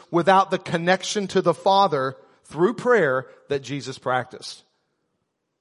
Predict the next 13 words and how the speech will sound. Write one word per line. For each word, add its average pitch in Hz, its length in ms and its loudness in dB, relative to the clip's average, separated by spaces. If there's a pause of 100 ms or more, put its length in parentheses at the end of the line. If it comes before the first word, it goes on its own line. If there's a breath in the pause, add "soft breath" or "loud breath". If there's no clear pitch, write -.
(640)
So - 200 0
ultimately, 196 560 2 (240)
true 226 360 -2
self-control 190 1160 0 (240 soft breath)
is 156 160 -4
not 202 240 4
about 208 340 2
bringing 202 320 -2
ourselves 160 960 2
under 175 320 2
our 156 260 4
own 240 300 0
control, 160 800 0